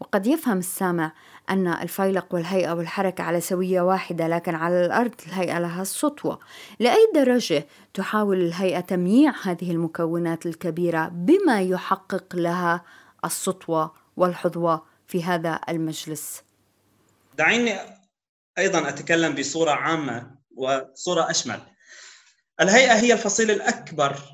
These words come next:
Speaker 2: عدديًا والأقدر عسكريًا. الفيلق يأتي بعدها، حركة أحرار الشام يأتي بعدها. ما يجري سواء من اقتتال، وأنا سأتكلم في ملف عنه،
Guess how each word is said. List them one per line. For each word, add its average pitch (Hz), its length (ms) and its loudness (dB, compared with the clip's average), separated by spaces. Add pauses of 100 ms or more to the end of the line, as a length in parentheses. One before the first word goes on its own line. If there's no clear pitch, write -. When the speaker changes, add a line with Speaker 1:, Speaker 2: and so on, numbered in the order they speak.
(160)
Speaker 2:
عدديًا 175 880 2 (300)
والأقدر 175 760 0 (100)
عسكريًا. 135 640 -2 (1040)
الفيلق 196 540 4
يأتي 190 280 2
بعدها، 135 680 -2 (140)
حركة 185 520 0
أحرار 175 320 -2
الشام 175 380 0
يأتي 165 300 -2
بعدها. 101 380 -6 (460)
ما 180 200 8 (100)
يجري 165 520 4 (400)
سواء 175 300 2
من 180 200 0
اقتتال، 139 540 0
وأنا 165 340 4
سأتكلم 170 560 2
في 139 480 0
ملف 151 300 0
عنه، 135 360 -4